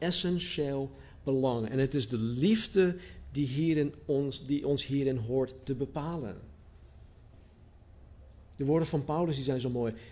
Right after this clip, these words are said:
Het is de liefde van Christus die ons dringt. Het beweegt ons.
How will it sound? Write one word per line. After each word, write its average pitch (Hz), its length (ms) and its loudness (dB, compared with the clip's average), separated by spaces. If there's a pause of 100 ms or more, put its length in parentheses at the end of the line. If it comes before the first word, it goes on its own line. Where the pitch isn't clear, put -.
(160)
Het 131 160 -2
is 143 140 0
de 143 120 0
liefde 135 540 0
van 127 260 -4
Christus 139 560 -2
die 127 180 -2
ons 120 260 -4 (100)
dringt. 120 680 -4 (420)
Het 120 180 -8
beweegt 143 680 2
ons. - 580 -10